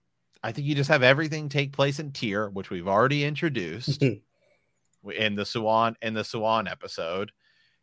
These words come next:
Speaker 1: And you just have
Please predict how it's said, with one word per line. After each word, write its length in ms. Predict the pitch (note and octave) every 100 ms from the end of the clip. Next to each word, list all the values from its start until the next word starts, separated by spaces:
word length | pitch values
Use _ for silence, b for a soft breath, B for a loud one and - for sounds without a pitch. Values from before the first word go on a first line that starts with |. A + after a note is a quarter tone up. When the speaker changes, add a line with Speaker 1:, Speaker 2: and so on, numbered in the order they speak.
| _ _ -
Speaker 1:
And 1400 | B2+ B2+ A#2+ A#2+ A#2 A#2 A#2 A#2 A#2 A2+ A#2 A#2 G#2 - - -
you 480 | A#2 A#2+ A#2+ A#2+
just 260 | A2 A#2+ -
have 560 | - A2+ A2+ A2 G#2+